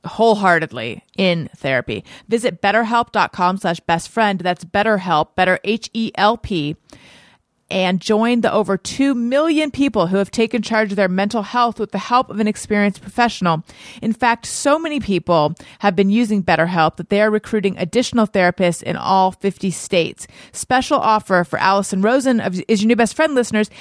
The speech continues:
Get ten percent off your first month at betterhelp dot com slash best friend. That's betterhelp dot com slash best friend.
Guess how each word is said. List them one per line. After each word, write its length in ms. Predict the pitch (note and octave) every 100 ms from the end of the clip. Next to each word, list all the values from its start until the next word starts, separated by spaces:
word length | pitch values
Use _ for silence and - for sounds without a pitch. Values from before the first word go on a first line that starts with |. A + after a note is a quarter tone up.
| - -
Get 220 | B3 -
ten 200 | C#4+ D4+
percent 380 | E4 - B3+ -
off 160 | G#3+
your 100 | A3+
first 320 | - A#3 A#3+
month 240 | A3 A#3+ G#3+
at 180 | E3+ -
betterhelp 560 | A3 B3+ C4+ A3+ G#3 -
dot 240 | G#3 -
com 300 | - A3 G#3
slash 260 | - G3 -
best 280 | G3 F3+
friend. 340 | - C4+ A#3+ G#3 - -
That's 200 | A3+ A3
betterhelp 580 | F#3 A#3+ C4+ A3 G3+ F#3
dot 180 | G#3+ -
com 380 | - A#3+ G#3 F#3
slash 380 | - G3 F3+ -
best 280 | - F3+ -
friend. 300 | A#3+ D#3